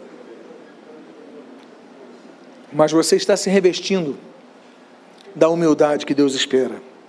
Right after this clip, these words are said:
Aí então, nós começamos a ter diferenças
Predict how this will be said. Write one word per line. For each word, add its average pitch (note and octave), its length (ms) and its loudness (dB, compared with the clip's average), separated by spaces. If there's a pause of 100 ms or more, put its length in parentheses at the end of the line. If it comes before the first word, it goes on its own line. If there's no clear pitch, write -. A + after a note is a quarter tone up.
(2000)
Aí F3+ 260 4
então, A3 520 2 (1000)
nós G#3+ 280 2
começamos A#3 560 4
a A3 80 2
ter A3 400 2
diferenças G3 960 0